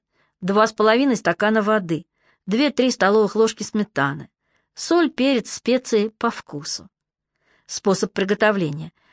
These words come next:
Мякоть говядины нарежьте соломкой, обжарьте в мультиварке –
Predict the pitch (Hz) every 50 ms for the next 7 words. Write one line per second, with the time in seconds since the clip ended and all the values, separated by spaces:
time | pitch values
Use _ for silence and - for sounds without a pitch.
0 | _ _ - 190 208 233 240 226 - - 175 165 170 180 190 202 202 254 320 339
1 | 233 202 190 180 175 180 185 196 226 269 269 - - 269 - - - 285 277 269
2 | 247 208 175 156 143 - - 143 160 _ _ - - - - - - - 190 185
3 | 202 202 240 285 277 254 - - - 185 170 180 202 214 208 - - 190 185 220
4 | 285 330 339 294 - - -